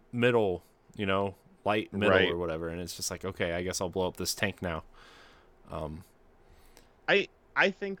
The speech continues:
Speaker 2: that part of, part of your, the, the synapses that register whenever you play a raid for the first time, I think, dictate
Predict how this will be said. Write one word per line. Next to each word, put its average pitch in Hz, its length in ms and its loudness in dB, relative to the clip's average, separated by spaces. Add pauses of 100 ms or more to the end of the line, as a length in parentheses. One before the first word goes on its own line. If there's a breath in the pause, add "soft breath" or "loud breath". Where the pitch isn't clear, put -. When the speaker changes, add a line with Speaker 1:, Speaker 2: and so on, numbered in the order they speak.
Speaker 2:
that 143 300 -2
part 139 360 0
of, 139 260 -4 (2250)
part 135 200 0
of 156 160 -2 (160)
your, 113 520 0 (920)
the, 117 200 2 (380)
the 117 120 2
synapses 117 840 2
that 107 160 -4
register 101 580 -2
whenever 92 320 -4
you 90 140 -4
play 92 260 0
a 90 80 2
raid 90 300 0
for - 120 -8
the 82 120 -4
first 87 320 -8
time, 90 260 0
I 82 80 2
think, 90 260 -8
dictate 85 600 -2